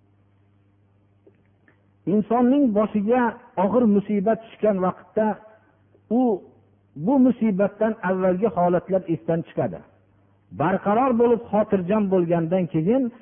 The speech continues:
u musibatdan ilgarigi so'zlar, voqealar esga kela boshlaydi. Nuh alayhissalom avvalgi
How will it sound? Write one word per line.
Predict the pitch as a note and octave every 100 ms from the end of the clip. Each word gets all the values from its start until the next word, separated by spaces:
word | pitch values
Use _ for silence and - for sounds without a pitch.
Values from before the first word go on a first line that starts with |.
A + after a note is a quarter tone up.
| _
u | - A3+
musibatdan | G3+ G3+ G3 F#3+ F3+ - G3 F#3+ F#3+
ilgarigi | F#3+ E3+ E3 D#3 D#3+ G3+ G#3+ - - _
so'zlar, | - G3 D#3 C#3 A3 B3 A#3
voqealar | C#3 F#3 - D#3 D3+ E3
esga | F3+ D3 E3
kela | D3 C3+ A#2
boshlaydi. | G#2+ F#2 E2 - _ _ _ _ _ _ _ _ _ _ _ _ -
Nuh | D3 C#4 A#3
alayhissalom | G#3+ C4 B3+ A3+ - A#3+ A#3+ B3+ A3+ - - _ _ _ _ _ _ _ _ _ _ _
avvalgi | E3 G#3 A3+ A3 G#3 B3+